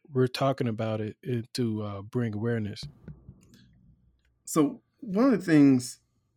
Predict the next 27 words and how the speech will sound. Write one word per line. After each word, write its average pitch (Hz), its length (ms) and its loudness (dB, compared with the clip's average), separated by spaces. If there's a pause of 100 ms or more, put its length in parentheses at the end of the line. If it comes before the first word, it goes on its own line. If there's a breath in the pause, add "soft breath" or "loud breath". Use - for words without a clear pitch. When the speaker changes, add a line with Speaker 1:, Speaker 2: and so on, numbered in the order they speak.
(180)
Speaker 2:
that 139 160 -2
really 156 240 2
kinda 123 440 0
struck 131 360 -6
me, 120 100 0
especially 131 380 -4
about 131 240 -6
kinda 135 140 -4
what - 180 -8
you - 60 -6
were - 40 -6
talking - 360 -4
about, - 340 -4 (840)
was, 147 320 -2
um, 131 440 -2 (1700)
you 151 120 6
know, 131 140 6
as, 135 160 -4
as 131 160 0
a 127 60 2
reminder 127 560 6
that 117 260 -4 (1400 loud breath)
this 185 220 0
community 156 420 8
has 135 300 4
faced 131 300 -2
discrimination 123 840 -2